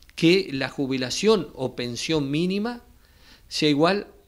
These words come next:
al salario mínimo nacional. O sea, que ninguna jubilada o pensionista... Este, cobre menos de un salario mínimo nacional por concepto de, bueno, de lo que le corresponda, ¿verdad?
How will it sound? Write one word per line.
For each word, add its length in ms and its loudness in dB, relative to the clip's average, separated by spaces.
al 180 -4
salario 480 -2
mínimo 460 -2
nacional. 480 -8
O 40 -10
sea, 160 -2
que 120 -4
ninguna 420 0
jubilada 720 0
o 100 -6
pensionista... 960 -4
Este, 560 -2
cobre 340 4
menos 600 0
de 160 0
un 100 2
salario 460 -2
mínimo 420 -4
nacional 680 -6
por 160 -4
concepto 540 -2
de, 40 0
bueno, 240 -6
de 80 -6
lo 140 -4
que 80 -4
le 100 -2
corresponda, 680 0
¿verdad? 340 -8